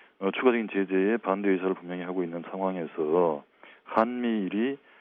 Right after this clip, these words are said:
어, 굉장히 공통된 일-, 하나의 목소리로 강력한 어떤 대북 압박을 촉구하고 중국의 협조를 촉구하는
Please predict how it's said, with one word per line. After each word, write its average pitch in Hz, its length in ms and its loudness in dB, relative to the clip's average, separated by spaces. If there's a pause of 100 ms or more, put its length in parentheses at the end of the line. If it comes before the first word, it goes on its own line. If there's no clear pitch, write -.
(220)
어, 95 80 0
굉장히 95 260 2
공통된 107 800 2
일-, 104 120 -6 (280)
하나의 107 240 4
목소리로 90 800 -2 (520)
강력한 95 420 -2
어떤 85 180 -8
대북 90 260 0
압박을 85 360 0
촉구하고 87 440 -2
중국의 110 280 -2
협조를 113 340 0
촉구하는 80 720 -6